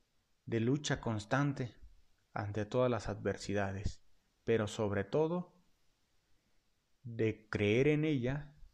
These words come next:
y continuar firme hacia las metas que se ha propuesto.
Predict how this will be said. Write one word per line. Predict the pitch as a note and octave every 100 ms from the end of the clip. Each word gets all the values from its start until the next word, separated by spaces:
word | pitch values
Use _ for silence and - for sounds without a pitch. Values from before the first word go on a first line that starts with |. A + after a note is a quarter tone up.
| - -
y | B2+ -
continuar | G#2 F#2+ G2 G#2+ G#2+ C3+ F3+ - - - _ _ _ _ _ _ _ _ _ -
firme | - E3 C#3 A#2 A#2 C3 -
hacia | F#2+ - G#2
las | G#2 F#2+ A2
metas | A2+ - G#2+ -
que | G#2
se | F#2+
ha | F#2+ -
propuesto. | - - - - -